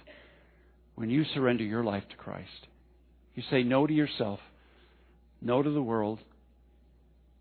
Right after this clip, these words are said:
and you accept the risks, but you're all in. And you trust your life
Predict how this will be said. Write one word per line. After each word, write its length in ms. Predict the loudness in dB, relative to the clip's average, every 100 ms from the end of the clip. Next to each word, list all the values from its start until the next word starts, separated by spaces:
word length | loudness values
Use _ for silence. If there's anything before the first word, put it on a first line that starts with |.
| _ _ _ _ _ _ _ _ _ _ -6
and 120 | -4
you 80 | -4
accept 380 | 0 2 2
the 100 | 0
risks, 420 | 2 2 0 -8 -20 -20 -20 _ _ _ -20 _ _ _ _ _ _ _ _ -16
but 160 | -10
you're 160 | -2 2
all 200 | 2 0
in. 160 | -6 -16 -20 _ _ -20 _ _ _ _ _ _ _ _ _ _ -20 -20 _ _ _ _ _ _
And 80 | -14
you 80 | -14
trust 260 | -6 -6 -4
your 100 | -4
life 240 | -4 -4